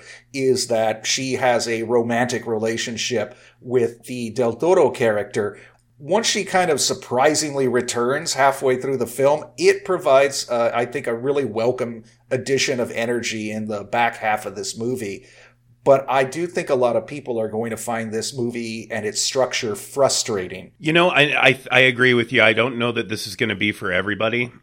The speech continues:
Speaker 2: <clears throat> but this was totally in my lane. I love period crime dramas. Uh, I love this cast. It's an amazing cast.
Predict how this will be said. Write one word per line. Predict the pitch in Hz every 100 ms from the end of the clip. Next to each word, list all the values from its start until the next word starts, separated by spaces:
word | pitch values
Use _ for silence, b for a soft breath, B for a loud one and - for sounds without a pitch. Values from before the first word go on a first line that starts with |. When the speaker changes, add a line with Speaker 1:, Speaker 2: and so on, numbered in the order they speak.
| -
Speaker 2:
<clears throat> | 180 135
but | 117 123
this | 180 233
was | - -
totally | - 113 113 92
in | 80
my | 80
lane. | 76 82 85 78 71 b b
I | 113
love | 104 113 123 117 -
period | 117 110 110 104 95 -
crime | - 117 101 101
dramas. | 98 98 95 95 92 90 - -
Uh, | 98 90 87
I | 92
love | 87 92 92 104
this | 117
cast. | - 117 90 95 - -
It's | - 87
an | 90
amazing | 85 87 95 104
cast. | 90 92 87 87 -